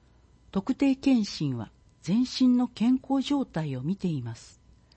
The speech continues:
治療に必要な検査だけでは、体の異変に気づかない場合もあります。かかりつけ医と相談し、必要な場合は特定健診を受けましょう。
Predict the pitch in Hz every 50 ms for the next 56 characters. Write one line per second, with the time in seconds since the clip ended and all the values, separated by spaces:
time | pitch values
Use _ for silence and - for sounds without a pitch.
0 | _ _ - - - _ _ _ - - - 262 254 269 233 196 165 151 131 127
1 | - - - - 214 240 254 262 247 254 247 - - 269 262 233 - - 165 147
2 | - 170 175 - 165 143 - 127 110 - - - _ _ - _ - - - _
3 | _ - - 175 208 233 208 240 240 233 226 - - - - - 214 214 208 208
4 | 208 208 202 - - - 196 196 - - - 311 302 294 285 233 170 143 147 170
5 | 180 185 175 165 156 139 131 123 120 120 - 131 123 123 131 - - - - -
6 | _ _ _ _ _ _ _ _ _ _ _ - _ _ _ _ _ - _ _
7 | _ - - 180 - - 240 240 247 - - - - 254 240 202 - - 147 143
8 | - - 165 175 185 190 185 185 185 170 156 - - - - - - _ _ _
9 | _ _ _ _ _ _ _ - - - - - - 226 254 262 262 262 254 254
10 | 226 208 226 226 226 226 220 208 214 214 202 - _ _ _ - - 190 - 240
11 | - - 277 277 262 - - 285 294 269 226 - - - 156 139 131 - - -
12 | - - - 165 175 170 151 - - - 170